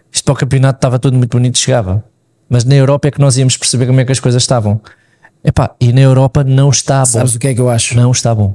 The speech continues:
Speaker 2: Eu acho que este ano tens um plantel mais forte, conseguiste criar problemas onde não existiram,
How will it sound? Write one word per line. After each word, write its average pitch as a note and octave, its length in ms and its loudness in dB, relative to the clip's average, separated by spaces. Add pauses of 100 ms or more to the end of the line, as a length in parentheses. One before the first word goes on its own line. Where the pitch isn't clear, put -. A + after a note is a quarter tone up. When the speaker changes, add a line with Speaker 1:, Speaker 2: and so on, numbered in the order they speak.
Speaker 2:
Eu A2 140 -4
acho B2 180 -2
que - 120 -6
este C3+ 320 -2
ano C3 260 0 (2000)
tens D3+ 240 0
um C#3+ 80 0
plantel C3+ 580 0
mais B2+ 680 2
forte, D3+ 520 -2 (4000)
conseguiste - 720 -2
criar D#3 500 0
problemas D3 480 0
onde C3+ 140 2
não C3+ 140 2
existiram, C#3 520 -2